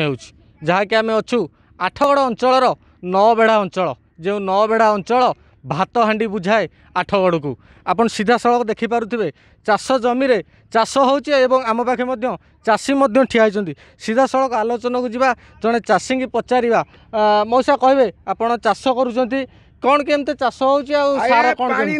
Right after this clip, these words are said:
Speaker 2: ନାହିଁ, ଆଜ୍ଞା, ପାଣି ନାହିଁ,
Speaker 1: ହଁ, କୁହ।
Speaker 2: ଜାଣିଲ, ପାଣି ନାହିଁ, ସାର ପାଉନୁ, କାଳିଆ ପଇସା ବି ପାଇଲୁନି, ଏଇଭଳିଆ ନାଟକ ଚାଲିଛି ଏଠି। ଆଉ କ'ଣ ଅଛି?
Speaker 1: କ'ଣ ବିଲରେ ବର୍ତ୍ତମାନ କ'ଣ କେମିତି ଅବସ୍ଥା?
Speaker 2: ଆଜ୍ଞା, ମରିବ, କ'ଣ ଅବସ୍ଥା?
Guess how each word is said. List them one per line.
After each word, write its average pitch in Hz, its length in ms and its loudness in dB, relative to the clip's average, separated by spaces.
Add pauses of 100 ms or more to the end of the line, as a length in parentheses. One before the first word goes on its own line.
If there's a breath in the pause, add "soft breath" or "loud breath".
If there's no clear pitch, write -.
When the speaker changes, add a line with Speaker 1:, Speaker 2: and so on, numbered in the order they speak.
Speaker 2:
ନାହିଁ, 285 280 4 (800)
ଆଜ୍ଞା, 247 200 2 (140)
ପାଣି 262 200 2 (100)
ନାହିଁ, 285 240 2
Speaker 1:
ହଁ, 151 160 -6
କୁହ। 165 100 -14 (120)
Speaker 2:
ଜାଣିଲ, 311 240 4 (520)
ପାଣି 240 320 0
ନାହିଁ, 294 140 0 (100)
ସାର 247 180 2 (140)
ପାଉନୁ, 262 300 2 (380)
କାଳିଆ 269 280 2 (100)
ପଇସା 277 300 2
ବି 285 60 -2 (100)
ପାଇଲୁନି, 233 400 0 (280 soft breath)
ଏଇଭଳିଆ 247 420 2
ନାଟକ 247 280 0 (100)
ଚାଲିଛି 262 280 0
ଏଠି। 330 160 -6
ଆଉ 269 120 0
କ'ଣ 160 120 -8
ଅଛି? 160 140 -14
Speaker 1:
କ'ଣ 196 160 -16
ବିଲରେ 202 260 -18
ବର୍ତ୍ତମାନ 202 260 -18 (100)
କ'ଣ 190 200 -16
କେମିତି 175 220 -12
ଅବସ୍ଥା? 143 220 -14 (160)
Speaker 2:
ଆଜ୍ଞା, 269 200 4 (120)
ମରିବ, 302 220 2 (500)
କ'ଣ 320 120 -2 (180)
ଅବସ୍ଥା? 220 340 -6